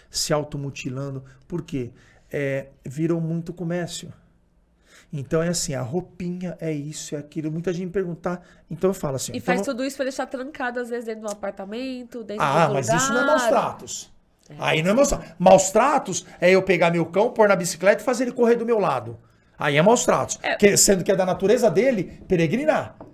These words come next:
Speaker 1: Agora, eu trancar ele dentro do apartamento com roupinha, é, botinha, que aí você tira toda a imunidade dele, você tira a essência dele, aí não é maus tratos?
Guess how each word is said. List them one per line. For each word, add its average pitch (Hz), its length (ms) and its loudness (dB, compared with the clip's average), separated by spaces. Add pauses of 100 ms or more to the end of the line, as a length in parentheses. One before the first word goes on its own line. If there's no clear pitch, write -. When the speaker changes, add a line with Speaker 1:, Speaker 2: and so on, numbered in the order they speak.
(260)
Speaker 1:
Agora, 165 460 6
eu 156 140 0
trancar 196 400 2
ele 240 100 2
dentro 196 200 0
do 190 40 2
apartamento 185 480 -2
com 185 140 -6
roupinha, 175 720 0 (240)
é, 170 160 6
botinha, 190 960 6 (200)
que - 80 2
aí 190 100 8
você 190 240 4
tira 156 280 -2
toda 214 240 4
a - 20 -2
imunidade 214 540 0
dele, 175 480 2 (180)
você 160 240 0
tira 170 280 0
a 160 40 4
essência 208 500 2
dele, 202 240 2 (140)
aí 151 160 0
não 170 100 0
é - 40 -2
maus 139 180 -6
tratos? - 460 -10